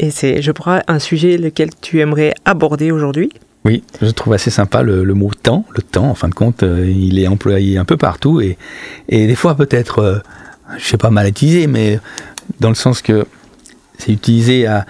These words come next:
Speaker 2: on n'a jamais le temps, on pe-, on court après le temps et on n'a jamais le temps de faire grand-chose. Euh, cependant, quand on a envie, on trouve le temps.
Speaker 1: Alors pour toi, tu penses que le,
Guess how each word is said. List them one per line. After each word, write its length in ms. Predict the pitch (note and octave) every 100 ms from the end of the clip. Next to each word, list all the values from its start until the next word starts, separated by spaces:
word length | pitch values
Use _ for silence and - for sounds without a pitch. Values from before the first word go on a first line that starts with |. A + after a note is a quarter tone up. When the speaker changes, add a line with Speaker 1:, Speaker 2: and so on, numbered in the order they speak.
| - - - -
Speaker 2:
on 80 | B2
n'a 80 |
jamais 180 | D3+ E3
le 60 | D3+
temps, 180 | G3 F3
on 80 | B2+
pe-, 220 | - -
on 80 | D3
court 240 | - F#3+ C#3+
après 160 | -
le 80 | A#2+
temps 200 | - E3
et 40 |
on 80 | C3
n'a 80 | G#2+
jamais 200 | A2+ B2+
le 60 | A2+
temps 160 | C3
de 60 | C3+
faire 160 | G#2
grand-chose. 580 | G2 G#2+ - B2+ D3 G#2+ - - - - - - -
Euh, 640 | F2+ F2+ F#2 F#2 F#2+ F#2+
cependant, 720 | F#2+ D#3 F3+ C#3 A2+ G#2 D3+ - - - - _
quand 220 | - A#2
on 100 | G2
a 140 | F#2+ -
envie, 500 | C3 C#3 A2 A2+ G#2 - - - - _ _ _ _ _
on 120 | D#3
trouve 260 | D3+ C#3 A#2+
le 100 | A2+
temps. 240 | - G2 - _ _ _ _ _ - - - - -
Speaker 1:
Alors 140 | E3+
pour 140 | E3+ E3
toi, 140 | -
tu 120 | -
penses 220 | F3+ G#3 -
que 100 | F#3
le, 300 | D#3+ D#3